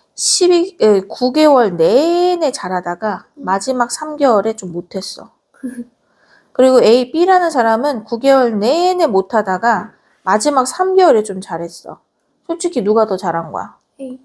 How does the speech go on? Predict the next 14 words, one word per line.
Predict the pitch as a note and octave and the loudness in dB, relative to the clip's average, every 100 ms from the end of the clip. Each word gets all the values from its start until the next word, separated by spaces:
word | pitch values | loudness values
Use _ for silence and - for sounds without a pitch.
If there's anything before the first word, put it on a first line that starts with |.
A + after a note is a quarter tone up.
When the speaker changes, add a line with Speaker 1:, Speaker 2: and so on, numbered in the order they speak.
| - | 2
Speaker 1:
A가 | B3 D4 C4+ | 2 4 0
더 | A3+ | -2
잘하는 | - G3 G#3+ A3 | -4 -2 -2 -2
사람이잖아. | A3+ A3 F#3+ F#3 F#3+ A3+ G#3+ | -4 -4 -4 -6 -6 -6 -8
근데 | A3 G#3+ C4 | -8 0 2
업무 | - G#3 C#4 | 2 0 0
평가로 | C#4 C4+ C4+ A#3+ A3 | -2 -2 0 0 2
보면 | G#3 B3 D#4+ F4 _ _ _ _ _ | 0 2 0 0 _ _ _ _ _
Speaker 2:
B. | B3 C4 _ _ | -20 -20 _ _
Speaker 1:
B가 | - D4 D#4 C4 | -6 -2 0 0
더 | F#3+ F3+ - _ _ _ | -2 -6 -10 _ _ _
평가를 | - G#3 C#4+ A#3+ | -10 -2 0 0
받는 | - - F3+ F#3 | -4 -10 -10 -10
거야. | - G#3+ | -10 -10